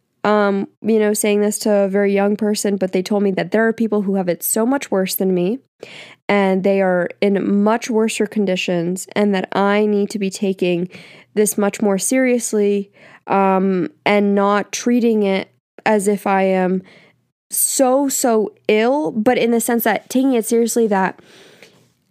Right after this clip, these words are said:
I don't have it that bad, and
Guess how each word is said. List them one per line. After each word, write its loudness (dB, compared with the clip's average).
I 4
don't 2
have 0
it 0
that 2
bad, 0
and 2